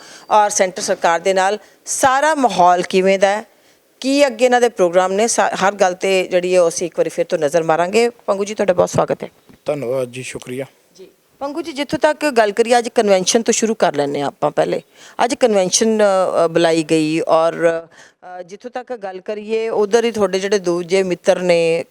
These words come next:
Speaker 1: ਮਿੱਤਰ ਹੀ ਕਹਾਂਗੇ ਹਜੇ ਚਾਹੇ ਦੋਸਤੀਆਂ ਹੋਈਆਂ ਕਿ ਨਹੀਂ, ਹਾਂਜੀ,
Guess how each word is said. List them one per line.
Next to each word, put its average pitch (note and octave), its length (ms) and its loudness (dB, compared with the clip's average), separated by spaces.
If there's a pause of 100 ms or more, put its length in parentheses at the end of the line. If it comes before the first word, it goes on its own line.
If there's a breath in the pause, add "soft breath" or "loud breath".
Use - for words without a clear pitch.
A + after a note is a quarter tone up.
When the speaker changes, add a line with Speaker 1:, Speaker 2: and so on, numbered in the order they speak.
(140)
Speaker 1:
ਮਿੱਤਰ F3+ 320 0
ਹੀ F#3 60 0
ਕਹਾਂਗੇ F3 460 0
ਹਜੇ E3+ 220 2
ਚਾਹੇ E3+ 200 2
ਦੋਸਤੀਆਂ E3+ 420 0
ਹੋਈਆਂ E3 320 2
ਕਿ F3+ 160 0
ਨਹੀਂ, F3 300 2 (380 loud breath)
ਹਾਂਜੀ, E3+ 360 0